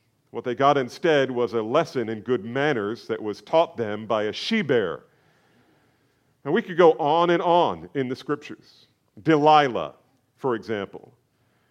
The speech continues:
inferred to Samson that if, if she, if he really wanted her affection, if he was really committed to her, if he, if he really wanted all of her, then all he had to do was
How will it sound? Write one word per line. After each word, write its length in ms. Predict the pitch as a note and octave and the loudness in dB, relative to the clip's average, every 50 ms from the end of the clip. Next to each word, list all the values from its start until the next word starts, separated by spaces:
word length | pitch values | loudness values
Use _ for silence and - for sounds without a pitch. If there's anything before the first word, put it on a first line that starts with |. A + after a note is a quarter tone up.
| _ _ _ _ _ - | _ _ _ _ _ -4
inferred 580 | D#3+ C#3+ C#3 - - F3 F3 F3+ F3+ F3+ F3 F3 | -4 -4 -4 -2 2 4 6 6 6 4 2 0
to 100 | D#3+ D3 | -4 -4
Samson 540 | - - D3+ D3 D3 D3 - D3 B2+ A#2+ | 0 0 0 0 0 -2 -2 -4 -2 0
that 160 | C3 C#3 - F3+ | -2 -2 0 0
if, 340 | D#3 D#3 D#3 - - - - _ _ _ _ _ _ _ _ - | -2 -2 -2 -4 -10 -20 -20 _ _ _ _ _ _ _ _ 0
if 360 | F3+ G3 G3+ - - - - _ _ _ _ _ _ _ _ _ _ | 2 2 2 2 -2 -12 -20 _ _ _ _ _ _ _ _ _ _
she, 360 | - - G#3+ G#3 G3 F#3 E3+ E3+ - _ _ | -8 -4 -2 -2 -2 -4 -6 -10 -14 _ _
if 120 | - F3 - | -6 -4 -2
he 120 | A3+ A3+ | -2 -2
really 440 | G3 F3 G3+ A#3+ C4 C4+ B3+ A#3 A3+ | 0 0 2 2 2 4 4 4 4
wanted 360 | G#3 F#3+ F#3+ F#3+ F#3 F#3 E3+ | 6 4 4 4 4 2 0
her 220 | D3 D#3 D#3 D3+ C#3 | 2 2 2 2 2
affection, 540 | C#3 - C#3+ A#2+ - - - - F2+ - - _ _ _ _ _ _ - | 0 -2 -4 -4 -4 -8 -14 -20 -20 -20 -20 _ _ _ _ _ _ -14
if 100 | D3 - | -6 -4
he 140 | G3+ G#3 | -2 0
was 180 | G3+ F#3+ F3 D#3+ | 2 0 0 0
really 500 | E3+ F#3+ A3 A#3+ B3+ B3+ B3+ B3 A#3 A3+ | 0 0 0 2 2 2 4 6 6 4
committed 440 | A3+ - G3+ G3 F3+ F3 D#3 D3 A#2+ | 4 0 -2 0 0 0 -2 -2 -2
to 60 | C3 | -2
her, 160 | A2+ G#2+ G#2 A2 | 0 0 0 -2
if 80 | - | -4
he, 160 | - F3+ E3+ D3+ - _ _ _ _ _ | -6 -8 -10 -10 -12 _ _ _ _ _
if 240 | E3+ F3 E3+ - - _ _ _ _ | -2 -2 -2 -4 -10 _ _ _ _
he 100 | - F#3+ | -4 -2
really 380 | G3+ F3+ A#3 C4+ D4 C#4 C4 A#3 | 0 2 2 4 4 6 4 6
wanted 320 | G3 G#3 G3 F3 D#3 D3+ | 6 6 6 6 4 2
all 400 | - - D#3+ D#3+ D#3+ D#3+ D#3+ D#3 | 2 4 4 6 6 6 6 4
of 140 | C#3 A#2+ - | 2 0 -2
her, 360 | - A2 F#2+ D#2 - - _ _ _ _ _ _ _ _ _ _ _ _ _ _ _ _ _ _ _ _ _ _ _ | -4 -6 -8 -8 -10 -14 _ _ _ _ _ _ _ _ _ _ _ _ _ _ _ _ _ _ _ _ _ _ _
then 120 | D3 E3+ | 0 2
all 160 | F#3+ G#3 A3 G3 | 4 4 4 4
he 60 | F3 | 2
had 160 | D#3+ D#3 C#3 | 0 -2 -4
to 80 | B2+ G#2+ | -4 -6
do 260 | B2+ C3 A#2 G#2 G2 | -4 -4 -4 -4 -6
was 380 | G2 G2 F#2 F2 - - - | -6 -8 -10 -12 -16 -20 -20